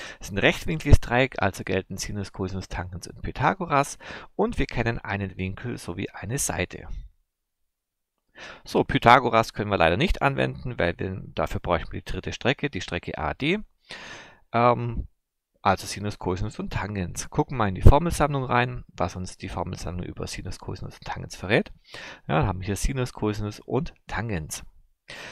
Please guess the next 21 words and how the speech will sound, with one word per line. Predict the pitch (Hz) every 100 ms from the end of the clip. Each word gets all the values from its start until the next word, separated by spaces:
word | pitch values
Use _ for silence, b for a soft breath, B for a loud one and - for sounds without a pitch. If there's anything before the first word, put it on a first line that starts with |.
| B B B
Ähm, | 139 156
identifizieren | - 120 113 113 - - 208
wir | 220
erstmal, | - 190 185 180 175
was | 110 -
wir | 98 -
alles | 95 - -
haben. | 143 185 208 185
Die | 104 107
Hypotenuse | 110 - - 98 127 190 175
liegt | 165 113 -
gegenüber | 98 98 95
vom | - 92
rechten | 85 90 - 101
Winkel. | 143 196 190 190 196 - _ _ _
Die | 110
ist | 107
in | -
dem | - -
Fall | - 139
unbekannt. | - 104 113 - 80 - -